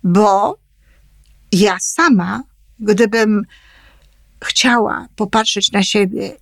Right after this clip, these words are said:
i popatrzeć na to, co ze mną jest, no to wszystkie nakle-, naklejki świata. Och, oczywiście, i A D H D czasami, i czad czasami,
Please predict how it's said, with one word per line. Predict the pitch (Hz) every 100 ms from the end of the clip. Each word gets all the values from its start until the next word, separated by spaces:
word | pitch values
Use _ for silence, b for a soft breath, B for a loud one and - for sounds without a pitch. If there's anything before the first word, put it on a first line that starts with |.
| -
i | 190
popatrzeć | 190 208 214 190 -
na | 196
to, | 202
co | 185 190
ze | 190
mną | 185 180
jest, | 190 202 -
no | 202
to | 202
wszystkie | - - - 202
nakle-, | 208 - -
naklejki | 196 196 185 185 185
świata. | - 415 403 - - - _ _ _ _ _ _ _ _ -
Och, | 208 175 - - -
oczywiście, | 190 226 320 269 - -
i | - 208
A | 190
D | 180
H | 170 -
D | 196 226
czasami, | 220 202 - 196 190 220 202
i | 196
czad | 196 196 208 -
czasami, | - 185 - - 208 208 214